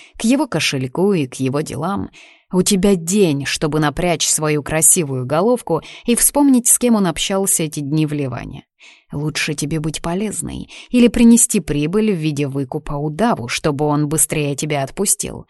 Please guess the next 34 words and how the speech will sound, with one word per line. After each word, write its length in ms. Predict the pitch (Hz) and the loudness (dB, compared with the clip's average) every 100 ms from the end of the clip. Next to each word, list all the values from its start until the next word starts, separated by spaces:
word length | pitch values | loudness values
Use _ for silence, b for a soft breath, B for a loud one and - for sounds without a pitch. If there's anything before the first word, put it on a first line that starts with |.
| B B B | B B B
потому 320 | - 190 175 175 | -2 2 4 2
что 200 | - 165 | 0 -2
я 160 | 165 | 2
не 140 | 170 175 | 2 2
буду 320 | 175 147 135 | -2 -4 -4
долго 420 | 131 175 160 143 | -2 -2 -2 -4
заинтересован 880 | 139 151 147 143 147 - 143 123 135 | 0 0 -2 -4 -2 -2 -2 -8 -10
в 100 | - | -4
том, 260 | 196 190 - B | -4 -4 -10 B
чтобы 340 | - 185 165 | -4 -2 0
держать 420 | 170 165 175 190 - | 0 0 0 -4 -4
тебя 240 | 165 156 | -4 -4
под 180 | 156 147 | -2 -2
своей 400 | - 147 143 135 | -2 -2 -4 -4
защитой. 720 | 135 127 - - - - - _ _ _ | -4 -6 -8 -10 -14 -18 -18 _ _ _
Дам 340 | 175 208 220 | 2 4 4
карт-бланш 760 | - 196 175 175 196 202 196 - | 4 0 0 0 0 0 -2 -2
удаву, 500 | 175 196 202 143 117 B B - | -2 -2 -2 -4 -8 B B -2
а 160 | 214 | 2
он 180 | 269 277 | 6 6
уже 240 | 247 233 | 6 4
решит, 520 | 240 247 - 262 180 - | 2 2 0 -4 -4 -2
пустить 480 | 175 - - 233 - | 0 2 0 -4 -2
тебя 240 | 165 147 | 0 0
по 180 | 127 123 | 0 0
кругу 340 | 208 269 143 | 2 0 2
среди 340 | 139 156 143 139 | 0 2 0 0
своих 420 | - 143 139 156 | 0 0 -2 -4
людей 500 | 165 165 139 131 B B B | -4 -2 -6 -8 B B B
или 200 | 226 226 | 4 4
продать 520 | 226 202 190 185 - | 4 0 0 -2 0
на 220 | 156 143 | -2 -2
органы". 600 | 127 - - 113 117 - _ _ _ _ _ _ _ _ _ _ _ _ _ _ | -6 -10 -10 -12 -14 -16 _ _ _ _ _ _ _ _ _ _ _ _ _ _
Примечание. 880 | 196 180 180 - 143 131 143 - | 2 2 2 0 -4 -8 -10 -14